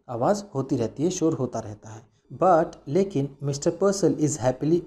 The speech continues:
unaware of it। But, लेकिन, मिस्टर पर्सल is happily unaware, लेकिन मिस्टर पर्सल इसे खुशी खुशी नज़रअंदाज कर देते हैं। ठीक, अनअवेयर का मतलब क्या होता है? अनजान। वो इससे खुशी खुशी अनजान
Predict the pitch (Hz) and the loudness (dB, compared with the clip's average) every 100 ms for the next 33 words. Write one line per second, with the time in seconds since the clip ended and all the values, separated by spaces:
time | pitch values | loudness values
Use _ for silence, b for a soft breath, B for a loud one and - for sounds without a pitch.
0 | 151 165 147 113 113 151 131 - 107 - | -4 -6 -6 -4 0 0 0 -4 -20 -20
1 | _ _ - 117 143 - - - 135 143 | _ _ -12 -4 -4 -6 -20 -6 -2 -2
2 | 175 185 170 127 117 151 151 143 147 147 | -2 -6 -6 -8 -6 -6 -2 -2 0 0
3 | 143 143 139 151 147 143 135 143 147 151 | 0 -4 -2 -2 -2 -4 -6 -2 -2 -4
4 | - - 120 - 165 208 - - 127 - | -10 -8 -8 -4 -6 -8 -14 -12 -10 -8
5 | 139 139 190 - 131 - 131 165 160 147 | -8 -2 -2 0 -2 -2 -2 -2 -2 -2
6 | 139 175 - 123 196 220 - 131 120 123 | -2 -2 -4 -4 -4 -4 -4 -2 2 2
7 | 120 120 160 - 113 104 107 107 127 107 | 2 2 2 0 -8 -6 -8 -6 -6 -8
8 | - b b - 143 - 139 135 139 139 | -16 b b -10 -8 -4 0 0 0 -2
9 | 139 135 139 147 139 139 139 160 202 B | -2 -4 -6 -4 -4 -4 -4 -4 -6 B
10 | B - 135 120 110 98 B B B 139 | B -6 -2 0 0 -2 B B B 0
11 | 135 - 190 226 - - 127 135 - 120 | 0 2 0 0 -4 -6 -2 -2 -2 -8
12 | 208 139 127 120 143 220 | -6 -4 0 2 2 0